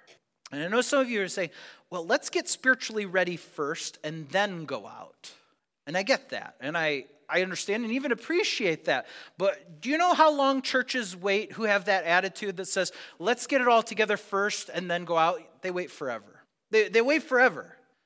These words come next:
Because spiritual maturity never comes apart from spiritual mission. We're not training up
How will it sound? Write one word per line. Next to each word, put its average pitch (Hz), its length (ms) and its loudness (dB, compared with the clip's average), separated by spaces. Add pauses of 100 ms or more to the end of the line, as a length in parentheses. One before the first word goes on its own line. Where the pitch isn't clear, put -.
(140)
Because 226 260 0
spiritual 339 560 2
maturity 262 720 2 (220)
never 269 320 2
comes 233 560 0
apart 214 540 2
from 220 220 -2
spiritual 208 640 -2
mission. 190 960 -2 (680)
We're 247 120 2
not 302 180 2
training 277 640 2
up 254 400 2